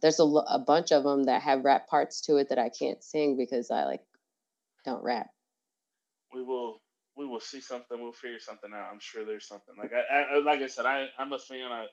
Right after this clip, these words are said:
Speaker 2: uh, as, you know, from what you're doing on, with your podcast, I'm a fan of
Speaker 1: Thank
Speaker 2: it.
Speaker 1: you.
Speaker 2: Um, the music that I have seen, I've liked it. So, uh,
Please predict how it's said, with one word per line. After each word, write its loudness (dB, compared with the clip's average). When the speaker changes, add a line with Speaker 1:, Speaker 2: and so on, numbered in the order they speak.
Speaker 2:
uh, -10
as, -14
you -20
know, -10
from -12
what -6
you're -6
doing -4
on, -6
with -12
your -12
podcast, -4
I'm -12
a -16
fan -12
of -12
Speaker 1:
Thank -2
Speaker 2:
it. -2
Speaker 1:
you. -2
Speaker 2:
Um, -2
the -6
music -6
that -4
I -2
have -2
seen, -12
I've -4
liked -4
it. -10
So, 0
uh, -4